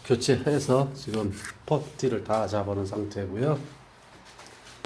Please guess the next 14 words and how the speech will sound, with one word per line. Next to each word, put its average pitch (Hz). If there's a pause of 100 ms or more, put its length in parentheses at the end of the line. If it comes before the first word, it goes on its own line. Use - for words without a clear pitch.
(200)
여기도 117 (500)
역시 110
코너 131
비트를 104
대서 101 (1200)
깔끔하게 139 (1300)
도배는 120
각이다 104 (1400)
라는 107
것을 117
보여주기 98
위해서 95 (2500)
작업하고 95
있습니다. 90